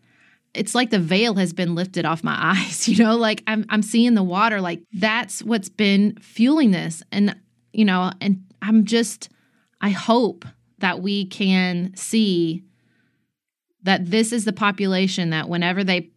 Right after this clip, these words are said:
they press hard and they think, "Well, we can get away with the travel ban or we can get away with separating," that this is the population they pick,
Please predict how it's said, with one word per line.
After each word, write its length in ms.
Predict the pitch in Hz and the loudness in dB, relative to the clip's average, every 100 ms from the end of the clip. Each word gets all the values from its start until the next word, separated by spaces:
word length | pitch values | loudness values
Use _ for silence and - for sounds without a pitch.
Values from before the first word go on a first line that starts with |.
| - | -6
they 120 | 190 | -4
press 380 | 175 - 202 190 | -4 -2 -4 -4
hard 420 | - 262 214 170 | -6 0 0 0
and 120 | 165 170 | -2 -4
they 100 | 170 | -4
think, 500 | 180 170 165 - _ _ _ _ _ _ _ _ _ - | -4 -4 -6 -10 _ _ _ _ _ _ _ _ _ -2
"Well, 120 | 180 | 2
we 100 | 190 | 2
can 120 | 202 | 2
get 120 | 196 | 2
away 280 | 185 180 170 | 0 0 0
with 160 | 170 165 | -2 -4
the 60 | |
travel 320 | 180 180 165 160 | -4 -2 -2 -4
ban 220 | 160 156 | -4 -4
or 80 | 160 | -6
we 100 | 170 | -4
can 120 | 175 | -4
get 140 | 170 | -2
away 160 | 160 156 | -2 -2
with 100 | 160 | -4
separating," 540 | 165 165 160 151 156 | -6 -4 -4 -4 -4
that 180 | 151 - | -6 -4
this 160 | 190 196 | -4 0
is 140 | 208 | 0
the 100 | 185 | 0
population 580 | 190 185 185 180 170 185 | 0 -2 0 -2 -2 -2
they 100 | 160 | -4
pick, 500 | 151 208 - - - | -4 -4 -6 -6 -20